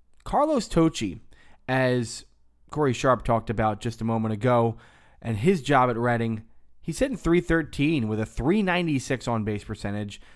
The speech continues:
The extra base hits have come along now. He now has ten of them, seven doubles and three triples. And last week, as I mentioned with Corey,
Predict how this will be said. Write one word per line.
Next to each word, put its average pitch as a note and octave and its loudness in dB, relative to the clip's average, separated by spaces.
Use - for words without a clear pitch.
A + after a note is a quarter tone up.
The C3+ 2
extra E3 -2
base C#3+ 2
hits D#3 -2
have B2 -4
come C#3 0
along A#2 2
now. A2+ 0
He A#2+ 0
now D3 2
has B2 -2
ten D3 -2
of C#3 -2
them, A#2 -2
seven A#2 -2
doubles A2+ -2
and G2 -6
three A2+ -4
triples. A#2+ -4
And B2 0
last D3 0
week, D3+ 2
as A#2 0
I A#2 2
mentioned B2 -2
with A2+ -4
Corey, C#3 2